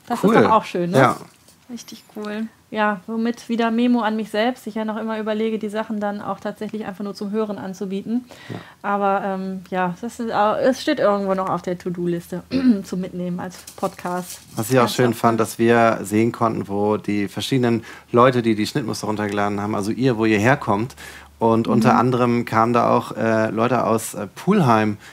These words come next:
Speaker 2: das ist im Westen von Köln. Ähm,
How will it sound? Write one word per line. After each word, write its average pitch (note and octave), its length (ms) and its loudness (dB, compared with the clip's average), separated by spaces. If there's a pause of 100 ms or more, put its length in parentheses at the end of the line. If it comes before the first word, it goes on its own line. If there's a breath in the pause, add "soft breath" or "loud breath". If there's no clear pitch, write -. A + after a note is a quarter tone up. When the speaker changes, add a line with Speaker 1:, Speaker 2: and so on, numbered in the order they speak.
(160 loud breath)
Speaker 2:
das A2 160 -2
ist A2 140 -6
im G#2+ 160 -2
Westen A#2 340 -2
von G#2 200 -6
Köln. C#3+ 420 -2 (280 soft breath)
Ähm, G2+ 320 -4